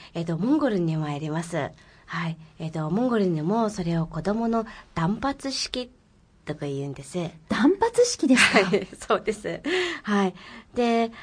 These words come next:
Speaker 1: あのー、モンゴルでは女の子は、えっと、偶数の二歳と四歳。
Speaker 2: はい。
Speaker 1: で、男の子は、えっと、奇数の三歳と五歳の時に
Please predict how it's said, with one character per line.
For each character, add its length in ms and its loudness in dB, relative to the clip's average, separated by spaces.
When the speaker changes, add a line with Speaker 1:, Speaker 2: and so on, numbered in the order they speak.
Speaker 1:
あ 160 2
の 680 4
ー、 20 0
モ 100 4
ン 120 4
ゴ 140 4
ル 500 4
で 140 0
は 340 2
女 320 4
の 160 4
子 420 0
は、 380 4
え 140 -2
っ 40 -6
と、 840 0
偶 180 2
数 320 2
の 200 4
二 180 4
歳 260 -2
と 220 -2
四 260 2
歳。 400 -8
Speaker 2:
は 220 0
い。 100 0
Speaker 1:
で、 120 -2
男 360 4
の 140 6
子 280 -2
は、 360 2
え 80 -8
っ 20 -10
と、 160 -2
奇 160 -4
数 400 -2
の 300 -2
三 340 0
歳 260 -6
と 240 0
五 240 2
歳 260 0
の 120 0
時 340 -8
に 300 0